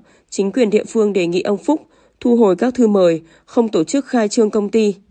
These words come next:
Năm hai nghìn mười chín, cơ quan chức năng xác định các hình thức khen thưởng cấp nhà nước, ông Phúc khoe không có trong hồ sơ lưu trữ.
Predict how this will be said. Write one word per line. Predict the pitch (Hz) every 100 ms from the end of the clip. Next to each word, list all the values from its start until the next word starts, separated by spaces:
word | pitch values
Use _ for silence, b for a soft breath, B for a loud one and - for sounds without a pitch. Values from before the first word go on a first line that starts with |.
| _ _ _ _ _ _ _ -
Năm | 269 277
hai | 277
nghìn | 247 196
mười | 175
chín, | 175 180 185
cơ | 262
quan | 247 240
chức | 294
năng | 254 226
xác | 214 285
định | 262 254 - b b -
các | 277
hình | 277 185
thức | 247 269
khen | 247 220
thưởng | 226 151
cấp | 156 262
nhà | 226 170
nước, | 202 285 - b b
ông | - 233
Phúc | 214 311
khoe | - 233 214
không | 233 208
có | 175 160 190
trong | 226 196
hồ | 196 165
sơ | 160 190
lưu | 185 180
trữ. | 196 233